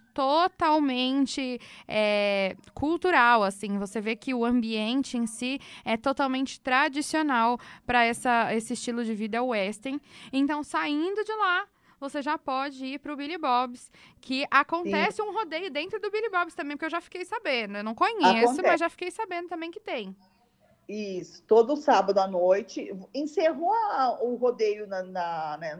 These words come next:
Speaker 2: no,
Speaker 1: No
Speaker 2: no
Speaker 1: Stockyards.
Speaker 2: Cotton Coliseu ali da Stockyards, já começa o do Billy Bob's. Então, assim, é bem sim-,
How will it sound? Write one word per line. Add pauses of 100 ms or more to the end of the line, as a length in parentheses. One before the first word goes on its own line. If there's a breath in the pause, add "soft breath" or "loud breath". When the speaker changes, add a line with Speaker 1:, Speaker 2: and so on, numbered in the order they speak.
Speaker 2:
no,
Speaker 1:
No
Speaker 2:
no
Speaker 1:
Stockyards.
Speaker 2:
Cotton
Coliseu
ali
da
Stockyards, (640 soft breath)
já
começa
o
do
Billy
Bob's.
Então,
assim,
é
bem
sim-,